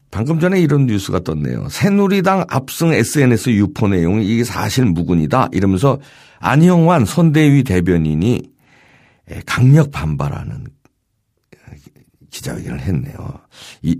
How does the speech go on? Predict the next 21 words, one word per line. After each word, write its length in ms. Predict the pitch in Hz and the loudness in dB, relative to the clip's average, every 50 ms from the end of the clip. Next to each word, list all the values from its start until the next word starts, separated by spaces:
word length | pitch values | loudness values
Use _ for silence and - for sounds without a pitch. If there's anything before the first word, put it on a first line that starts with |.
| - | -2
이, 440 | - 90 90 87 82 80 80 76 71 | 0 0 2 2 2 0 0 -2 -2
저도 260 | - - 156 160 202 202 | 0 0 0 2 2 0
뭐 220 | 196 185 180 170 | 0 2 2 0
조금 340 | 143 143 - - 180 185 160 | -2 -4 -4 0 2 4 4
전에 460 | 135 123 123 131 127 113 85 71 - - _ _ _ - - - - - - - - | 4 4 4 4 2 2 0 0 -2 -6 _ _ _ -20 -20 -20 -20 -20 -20 -20 -14
한 140 | - - 113 | -8 -8 -6
삼십 300 | - 110 135 135 135 143 | -2 0 0 0 -2 -2
분 120 | - 147 139 | 0 0 2
전인가요? 480 | 120 113 92 82 73 76 73 80 92 98 - - - | 2 2 2 0 0 -2 -2 -2 -2 -4 -6 -10 -8
그런 720 | - 82 78 73 71 67 62 58 58 65 67 60 58 50 - - - - - | -4 -2 -2 -2 -2 -4 -4 -6 -6 -8 -8 -8 -8 -8 -10 -12 -14 -10 -6
에스엔에스에서 640 | - 85 82 - 85 76 69 69 - 60 58 - - | -6 -4 -2 -2 -2 -2 -2 -4 -4 -8 -8 -10 -12
받았거든요. 760 | - - - - 71 - - - 67 65 60 57 67 95 120 | -18 -14 -10 -10 -8 -8 -6 -6 -6 -6 -4 -4 -2 -2 -2
왜냐면 340 | 110 - 135 71 71 71 | -2 -4 -4 -4 -4 -4
새누리당이 640 | 71 71 92 92 73 69 71 71 - - 76 85 73 | -4 -4 -6 -6 -4 -6 -6 -8 -8 -8 -8 -8 -8
맸어, 480 | - 71 - - - - 90 73 - - _ - - - - - - _ | -8 -8 -10 -10 -8 -8 -8 -8 -8 -12 _ -20 -20 -20 -20 -20 -20 _
더민주당 640 | - - 62 64 65 64 - - - 76 71 73 - | -12 -10 -8 -6 -6 -8 -8 -8 -8 -6 -6 -6 -8
맸어, 420 | - - - - - - 69 - - _ _ _ _ _ _ - - - _ _ _ _ | -10 -12 -14 -12 -10 -10 -10 -10 -12 _ _ _ _ _ _ -20 -20 -20 _ _ _ _
어, 540 | - - - - - - - - - - - - - | -16 -14 -14 -14 -14 -14 -16 -16 -18 -20 -18 -8 -4
국민의당 420 | 87 92 90 85 71 82 76 69 | 0 0 2 2 0 0 -2 -2
맸어 260 | 71 71 67 - - | -4 -6 -8 -8 -8
간다. 540 | 82 - - 67 73 73 90 82 - - - | -8 -6 -6 -6 -4 -4 -4 -6 -6 -10 -14